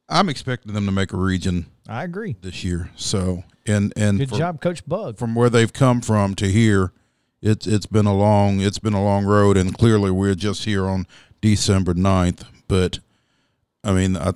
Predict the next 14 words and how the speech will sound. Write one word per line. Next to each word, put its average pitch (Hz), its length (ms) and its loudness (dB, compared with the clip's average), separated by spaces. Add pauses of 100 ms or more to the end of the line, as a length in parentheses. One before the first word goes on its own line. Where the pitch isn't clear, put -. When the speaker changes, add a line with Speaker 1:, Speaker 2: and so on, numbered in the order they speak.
Speaker 1:
I 98 160 0
think 101 280 -2
that 90 140 -6
they 98 160 2
are 92 120 0
setting 98 400 0
some 92 200 -2
expectations 95 840 -2
for 90 120 -6
themselves, 85 680 -6 (180)
which 90 280 -12
is 80 180 -10 (320)
an 95 100 0
improvement. 92 440 -2